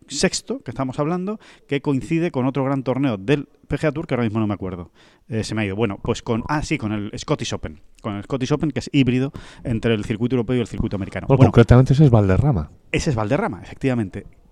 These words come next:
Speaker 1: A mí me ha extrañado ese calendario de Leaf Golf. Si tú estás en negociaciones precisamente para intentar integrarlo todo, me ha, me ha resultado extraño y raro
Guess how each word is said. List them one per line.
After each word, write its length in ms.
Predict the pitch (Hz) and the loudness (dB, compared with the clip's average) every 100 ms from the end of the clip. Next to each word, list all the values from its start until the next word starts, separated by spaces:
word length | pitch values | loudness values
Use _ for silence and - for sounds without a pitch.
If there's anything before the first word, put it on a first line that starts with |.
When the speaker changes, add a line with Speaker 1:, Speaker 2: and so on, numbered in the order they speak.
| - | -10
Speaker 1:
A 100 | 117 | -4
mí 240 | 143 226 - - - - - _ _ - | -2 -2 -4 -18 -20 -20 -20 _ _ 0
me 100 | 160 | 2
ha 60 | |
extrañado 560 | - 156 143 196 120 - | 2 -4 -4 -4 -8 -8
ese 360 | 123 - 127 120 | -8 -2 0 0
calendario 540 | 123 117 113 113 110 | 0 -2 -2 -2 -2
de 80 | 107 | -2
Leaf 180 | 107 104 | -4 -4
Golf. 220 | 101 90 - | -6 -6 -8
Si 160 | 117 | -6
tú 140 | - - | -2 -4
estás 260 | - 147 | -4 -4
en 80 | 143 | -4
negociaciones 680 | 135 113 117 113 127 101 92 - - | -4 -4 -6 -6 -4 -4 -8 -16 -6
precisamente 640 | 110 101 139 147 107 90 104 | -4 -2 -4 -4 -6 -6 -8
para 120 | 101 | -6
intentar 440 | 95 104 101 123 - | -6 -6 -4 -6 -2
integrarlo 640 | 131 131 117 123 123 123 | -2 0 -2 -4 -2 -2
todo, 300 | 139 147 180 - - - - _ 120 | -2 -4 -4 -10 -20 -20 -20 _ -6
me 160 | 110 | -4
ha, 60 | 113 | -2
me 140 | 120 127 | 0 0
ha 40 | |
resultado 480 | 131 143 127 143 143 | -2 -6 -4 -2 -2
extraño 520 | 131 160 160 160 170 | -4 -4 -4 -2 0
y 60 | 131 | 0
raro 400 | 143 156 180 | -2 -4 -6